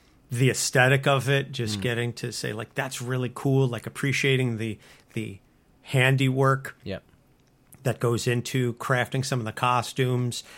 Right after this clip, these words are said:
Speaker 1: um, you know, authenticity. And, you know, I mean, we, we talked about it briefly, um, you know, earlier with, like, the voice acting and everything that I do, but I love, I love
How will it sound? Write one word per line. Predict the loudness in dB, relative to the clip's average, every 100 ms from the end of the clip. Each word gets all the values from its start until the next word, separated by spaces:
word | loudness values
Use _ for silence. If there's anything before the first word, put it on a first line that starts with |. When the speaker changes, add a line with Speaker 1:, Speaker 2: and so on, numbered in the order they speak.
| -16 -6
Speaker 1:
um, | -4 -2 -4 -8 -6
you | -4
know, | -4 0
authenticity. | 0 0 -4 -6 -4 -4 -2 -2 -2 -2 -8 -20 -20 _ -8
And, | -4 -2 -4 -4 -6 -8 -14 _ _ _ _ -12
you | -4
know, | -2 -2
I | -4
mean, | -6
we, | -8 -6
we | -4
talked | -2 -4 -2
about | -4 -4
it |
briefly, | -2 -4 -4 -4 -4 -4
um, | -6 -8 -12 -16 _ _ _ _ _ _ _ _
you | -2
know, | -2
earlier | 0 0 0
with, | -4 -6
like, | -10 -8
the | -8
voice | -4 -2 -2
acting | -2 -4
and | -2
everything | -4 -4 -4
that | -4
I | -6
do, | -4
but | -4 -4
I | -6
love, | -6 -8 -8 -10
I |
love | -8 -8